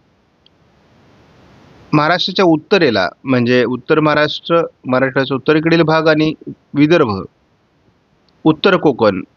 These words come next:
किंवा संपूर्ण कोकणामध्ये पावसाळी वातावरण सातत्याने राहणार आहे. म्हणजे महाराष्ट्रात आपण जर तसं बारकाईने बघितलं,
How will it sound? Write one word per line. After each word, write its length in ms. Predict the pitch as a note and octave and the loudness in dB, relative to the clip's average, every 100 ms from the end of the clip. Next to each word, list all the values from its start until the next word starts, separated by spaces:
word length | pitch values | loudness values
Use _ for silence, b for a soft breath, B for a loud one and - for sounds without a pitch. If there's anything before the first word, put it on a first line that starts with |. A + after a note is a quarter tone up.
| - - | -16 -6
किंवा 160 | E3+ | -2
संपूर्ण 460 | F3+ F#3 E3+ F#3 F3+ | 0 0 -2 0 0
कोकणामध्ये 640 | D#3+ B2+ B2 A2 G2 F#2+ - - - | 0 0 0 0 -2 -4 -10 -12 -2
पावसाळी 360 | C3 C3 D#3 D3+ | 0 0 2 2
वातावरण 480 | C3 C#3 C#3 C#3 - | 2 0 0 -2 -6
सातत्याने 840 | - - C#3 - D3+ - C#3+ C3+ C3+ | -10 -6 -4 -2 -4 0 0 2 0
राहणार 280 | G#2+ G2+ D#2+ | -2 -4 -6
आहे. 160 | D#2 - _ _ _ _ _ _ _ _ _ - | -10 -20 _ _ _ _ _ _ _ _ _ -4
म्हणजे 200 | D#3 F#3+ | 0 2
महाराष्ट्रात 600 | F3 D#3 E3 E3+ - F3+ | 0 0 -2 -4 -4 -2
आपण 240 | E3 E3+ E3 | 0 0 0
जर 140 | E3 D3+ | -2 -2
तसं 200 | - D3+ | -4 -2
बारकाईने 420 | C3 B2 C3+ C3+ | -2 -2 -2 0
बघितलं, 520 | C3+ C3+ C#3+ A2 F2+ | 0 -2 -2 -2 -4